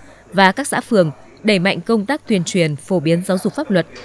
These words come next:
để nâng cao nhận thức, ý thức chấp hành pháp luật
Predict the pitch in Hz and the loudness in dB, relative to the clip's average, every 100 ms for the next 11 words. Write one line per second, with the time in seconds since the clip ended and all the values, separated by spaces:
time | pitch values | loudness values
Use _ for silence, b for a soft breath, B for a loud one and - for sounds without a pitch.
0 | B B 214 180 247 233 240 214 180 156 | B B 2 4 2 0 0 0 0 0
1 | 294 339 - 196 196 320 - 330 214 165 | -2 -6 -4 0 0 0 -4 -4 -4 -4
2 | 277 262 185 | -4 0 0